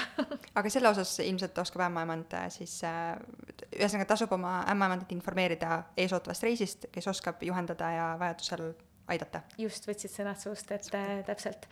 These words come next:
Speaker 1: et, et ikka jaa, pöörduda ämmaemanda poole, anda teada oma reisiplaanidest ja siis arutadagi läbi, kas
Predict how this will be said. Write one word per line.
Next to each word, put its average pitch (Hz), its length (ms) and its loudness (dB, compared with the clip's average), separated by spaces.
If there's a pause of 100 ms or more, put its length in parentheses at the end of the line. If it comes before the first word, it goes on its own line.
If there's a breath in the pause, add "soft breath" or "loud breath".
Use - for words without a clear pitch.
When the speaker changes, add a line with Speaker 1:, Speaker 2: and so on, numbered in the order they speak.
(160 loud breath)
Speaker 1:
et, 202 340 -4
et 214 260 0
ikka 233 220 -2
jaa, 214 220 4
pöörduda 208 420 -2
ämmaemanda 240 400 0
poole, 220 260 2
anda 214 240 2
teada 208 320 0
oma 190 140 -4
reisiplaanidest 220 880 -4 (240 loud breath)
ja 202 180 0
siis 202 180 -4
arutadagi 214 460 0
läbi, 202 240 0
kas 220 240 0